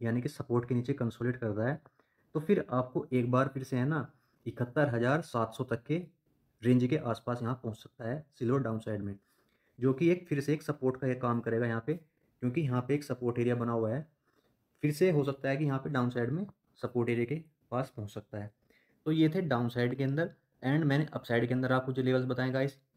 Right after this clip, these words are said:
अपसाइड के लेवल भी बताए हैं and डाउनसाइड के लेवल बताए हैं, दोनों तरफ के मैंने आपको लेवल बताए हैं। और definitely नेक्स्ट वीक को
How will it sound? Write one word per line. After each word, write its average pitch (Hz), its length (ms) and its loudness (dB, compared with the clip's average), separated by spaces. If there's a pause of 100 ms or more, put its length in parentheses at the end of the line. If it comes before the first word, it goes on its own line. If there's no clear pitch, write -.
(320)
अपसाइड 120 360 2
के 131 60 2
लेवल 131 200 2
भी 131 60 0
बताए 135 280 0
हैं 151 140 -2
and 143 160 0
डाउनसाइड 110 380 -2
के 117 60 -4
लेवल 113 180 -2
बताए 120 220 -2
हैं, 151 100 -2
दोनों 127 200 0
तरफ 127 200 -6
के 135 60 -4
मैंने 120 140 -2
आपको 120 200 -6
लेवल 117 220 -2
बताए 113 240 -4
हैं। 151 160 -4 (600)
और 127 100 -2
definitely 131 640 2 (180)
नेक्स्ट 127 320 0
वीक 127 180 -4
को 151 220 -2